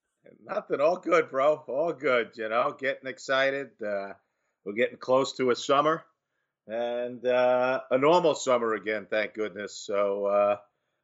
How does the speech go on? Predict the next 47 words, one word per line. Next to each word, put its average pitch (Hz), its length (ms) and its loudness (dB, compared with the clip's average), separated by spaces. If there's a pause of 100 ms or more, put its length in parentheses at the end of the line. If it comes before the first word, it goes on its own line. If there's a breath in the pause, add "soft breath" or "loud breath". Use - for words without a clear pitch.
I'm, 113 260 -4
I'm 139 180 -2
excited, 139 640 0 (160)
uh, 123 220 4
for 120 160 -6
camp. 147 420 -2 (320)
You 101 100 -10
know, 104 180 -4
we're 98 80 -8
getting 110 240 -8
a 110 40 -8
lot 120 240 6
of 113 80 0
new 123 220 -4
leads 127 380 -4
and 101 140 -8
new 117 120 -4
kids, 127 420 -4
which 98 200 -12
is 85 140 -18 (140)
beautiful. 151 580 0 (400)
Now, 117 180 2
if - 80 -6
I 117 120 4
could 110 140 -10
get 117 180 -2
some 120 180 -2
of 117 80 -8
these, 110 340 -8
uh, 104 300 2 (100)
old 147 240 0
timers 120 420 -4
to 107 100 -18
get 110 180 -4
off 110 260 -2
their, 104 300 -2
uh, 101 140 2
butts 117 360 -2
and 98 120 -20
start 110 320 -6
signing 113 360 -6
up, 143 240 -2
we'll 123 100 -8
be 123 200 -6
in 117 80 -8
great 117 300 -2
shape. 98 300 -8